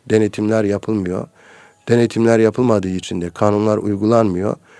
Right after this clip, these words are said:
İnsanlar da bunlardan yararlanarak iş adamları, e, bu teknolojileri, bu ortamları olabildiğince, e, minimal ekonomiyle yürütmeye çalışıyorlar. Bakımlarını, tamirlerini,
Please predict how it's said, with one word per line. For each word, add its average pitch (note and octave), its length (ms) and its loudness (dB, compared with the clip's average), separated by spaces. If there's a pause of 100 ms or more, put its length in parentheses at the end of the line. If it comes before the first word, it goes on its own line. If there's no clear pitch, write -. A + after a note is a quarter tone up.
(340)
İnsanlar B2+ 640 4
da A#2 160 2
bunlardan A#2 360 4
yararlanarak A#2 680 4
iş - 180 -6
adamları, G#2 540 -2 (680)
e, F#2+ 540 -2
bu B2+ 240 -2
teknolojileri, A2+ 1080 0
bu A2 160 2
ortamları A2 840 2
olabildiğince, A2 960 -2 (680)
e, G#2+ 40 -2
minimal B2+ 640 4 (140)
ekonomiyle B2 600 2
yürütmeye F#2+ 480 -2
çalışıyorlar. F2+ 840 -6 (500)
Bakımlarını, A2 840 2
tamirlerini, A2 920 2